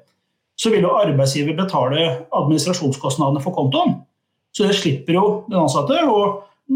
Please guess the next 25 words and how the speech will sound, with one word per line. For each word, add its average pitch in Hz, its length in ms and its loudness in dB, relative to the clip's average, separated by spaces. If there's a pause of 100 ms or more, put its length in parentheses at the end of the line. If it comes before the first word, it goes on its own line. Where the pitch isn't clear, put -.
(160)
i 233 60 2
dag 196 180 4
så 220 160 0
betaler 160 280 0
man 160 160 0
jo 185 360 0 (720)
administrasjonsgebyr 165 1200 -2
per 135 280 0 (140)
pensjonskapitalbevis, 147 920 0 (580)
eh, 208 240 2
og 220 140 4
det 220 120 4
mister - 260 -2
man 143 140 0
jo, 180 120 4
eller 170 360 0
<laughs> 175 160 4
mister - 240 -4
man, 180 160 0
det 202 140 0
slipper 143 340 -4
man 147 100 0
jo 151 100 -4
å 147 80 -4
betale. 143 440 -2